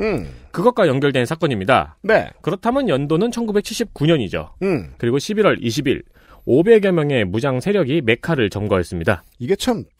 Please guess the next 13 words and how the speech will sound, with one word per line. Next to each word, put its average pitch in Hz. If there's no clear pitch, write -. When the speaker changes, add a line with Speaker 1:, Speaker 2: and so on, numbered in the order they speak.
Speaker 1:
역사적으로 214
무시무시한 339
일인 127
게, 190
어, 127
이 135
차 269
대전을 254
제외하고 170
뭐 117
가톨릭으로 190
얘기를 120
해보면 110